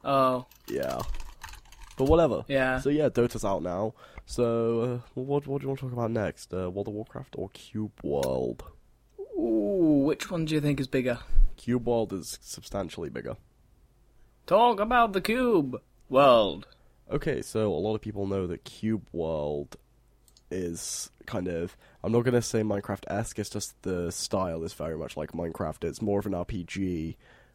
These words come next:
Speaker 2: with
Speaker 1: Hmm.
Speaker 2: cities and things like that, and
Speaker 1: It's,
Speaker 2: there's
Speaker 1: it's what Notch,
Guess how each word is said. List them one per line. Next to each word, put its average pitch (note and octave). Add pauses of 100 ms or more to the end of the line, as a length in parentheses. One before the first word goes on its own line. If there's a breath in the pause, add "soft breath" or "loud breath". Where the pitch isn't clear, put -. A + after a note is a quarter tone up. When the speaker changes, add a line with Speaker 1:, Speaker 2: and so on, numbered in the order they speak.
Speaker 2:
with F2+
Speaker 1:
Hmm. - (180)
Speaker 2:
cities F2
and F2
things -
like F2+
that, E2+
and F2
Speaker 1:
It's, E3+ (200)
Speaker 2:
there's -
Speaker 1:
it's F3+
what G2
Notch, -